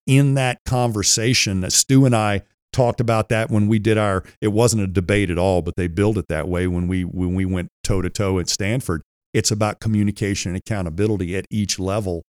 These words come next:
of physical development. We should make these transitions good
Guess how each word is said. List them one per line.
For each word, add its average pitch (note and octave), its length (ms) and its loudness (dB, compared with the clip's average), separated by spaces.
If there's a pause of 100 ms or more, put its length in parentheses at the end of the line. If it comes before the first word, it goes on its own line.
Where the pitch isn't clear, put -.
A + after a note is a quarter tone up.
(440)
of G#2+ 140 0
physical G2 400 0
development. F#2 520 -2
We G2+ 140 0
should G#2+ 220 -2
make G2+ 260 -2
these G2+ 180 -2
transitions F#2+ 840 -4 (100)
good F#2+ 300 -2